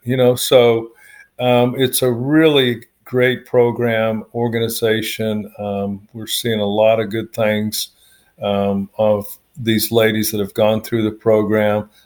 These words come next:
A lot of them will go for a second year through transitional living. And it's just a way to,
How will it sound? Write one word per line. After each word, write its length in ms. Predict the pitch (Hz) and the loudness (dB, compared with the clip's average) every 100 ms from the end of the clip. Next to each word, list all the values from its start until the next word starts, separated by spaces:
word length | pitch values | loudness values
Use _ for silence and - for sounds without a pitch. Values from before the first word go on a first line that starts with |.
| _ | _
A 40 | 104 | 4
lot 200 | 107 117 | 4 4
of 100 | 113 | 0
them 220 | 107 107 | -2 -2
will 140 | 104 | -4
go 200 | 95 110 | 0 0
for 240 | 110 - 101 | 0 0 -2
a 60 | |
second 480 | - - 107 - 98 | 0 0 0 -2 -6
year 240 | 110 110 107 | -4 -4 -4
through 240 | - 104 | -6 -8
transitional 760 | - 107 101 98 107 - 104 101 | -4 -2 -2 -4 -6 -6 -4 0
living. 500 | 107 113 117 113 113 _ - - _ - | 2 2 0 -4 -8 _ -20 -20 _ -10
And 600 | 127 110 107 104 101 101 - _ _ - | -2 0 2 2 0 -2 -8 _ _ -10
it's 180 | 104 - | -4 0
just 240 | 123 - | 0 2
a 60 | 110 | 2
way 540 | 104 113 110 110 110 | 2 4 4 2 -4
to, 720 | 110 - 120 110 107 107 104 | -6 -2 0 2 0 0 -4